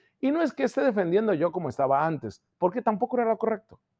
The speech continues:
Pero no se ocupaba llamar a los rusos para idear una manera de consultar la creación de un nuevo municipio, solicitando la opinión de quienes residen ahí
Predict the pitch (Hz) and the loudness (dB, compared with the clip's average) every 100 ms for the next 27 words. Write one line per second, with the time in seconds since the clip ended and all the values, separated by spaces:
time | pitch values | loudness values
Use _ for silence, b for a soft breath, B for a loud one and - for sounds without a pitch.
0 | _ _ _ _ - 208 214 - - 165 | _ _ _ _ 4 6 6 4 -4 0
1 | 220 233 247 190 170 190 202 180 156 147 | 2 2 2 2 6 6 6 6 2 2
2 | 170 170 139 147 139 185 - 127 123 131 | 2 4 2 0 0 -2 0 0 0 -2
3 | 135 160 165 160 165 135 143 - _ - | -2 -2 -2 -2 0 2 2 0 _ 2
4 | 156 - 147 - 131 123 135 208 - _ | 2 4 4 4 2 4 2 2 -6 _
5 | 143 131 160 135 180 165 165 165 139 127 | 2 4 4 4 2 4 4 2 2 0
6 | 131 269 320 233 117 _ _ _ _ - | 0 0 4 2 2 _ _ _ _ 4
7 | 208 226 247 - 240 202 254 254 294 240 | 6 6 2 4 4 6 6 6 4 4
8 | 190 214 196 170 147 127 233 254 262 226 | 4 4 4 2 0 0 2 4 4 2
9 | 180 | 2